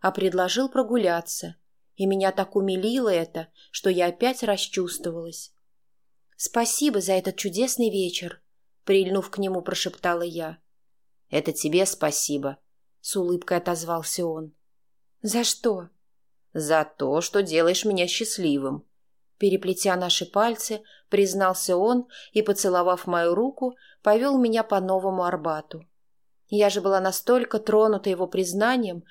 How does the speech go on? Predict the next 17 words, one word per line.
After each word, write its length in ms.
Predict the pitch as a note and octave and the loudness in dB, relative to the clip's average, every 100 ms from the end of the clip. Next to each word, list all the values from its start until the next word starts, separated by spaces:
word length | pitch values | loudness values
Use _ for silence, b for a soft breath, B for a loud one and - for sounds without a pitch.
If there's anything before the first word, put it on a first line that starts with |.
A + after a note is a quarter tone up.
| B B | B B
его 240 | - G3+ G3+ | 0 2 4
нежностью 720 | G#3+ A#3+ B3+ G#3 G3 - G3 | 4 4 2 0 -4 -2 0
и 40 | |
любовью, 640 | F#3 F3 G3 B3+ A3 F#3 F3 _ _ _ | 0 0 2 2 0 -6 -10 _ _ _
что 240 | - G3+ | -6 -2
на 120 | F#3+ F#3 | 0 0
автомате 600 | - F#3 F#3+ A#3+ C#4 B3+ | -2 -2 2 0 0 -2
перебирала 580 | B3+ A3+ G#3 G3+ G3+ G3+ | -2 0 2 4 4 2
ногами, 640 | G3 F3+ F#3 F3 F3 F3+ b b - | 0 0 0 0 -4 -12 b b -4
пытаясь 460 | G3+ G3+ F#3+ F#3 | 0 2 2 0
изо 160 | F#3 F3+ | 0 -2
всех 320 | F3+ G3 G3 | 0 -2 -2
сил 400 | - B3 C#4 C4+ b b | -2 0 0 -2 b b
не 140 | A#3+ | 2
разреветься, 840 | B3+ A3 G#3+ F#3+ F3+ E3+ - - E3+ - _ | 4 4 0 0 -2 -2 -4 -6 -8 -14 _
как 260 | - F3+ E3 | -4 -4 -4
дура. 400 | F3 D#3+ E3 E3+ | -4 -4 -6 -8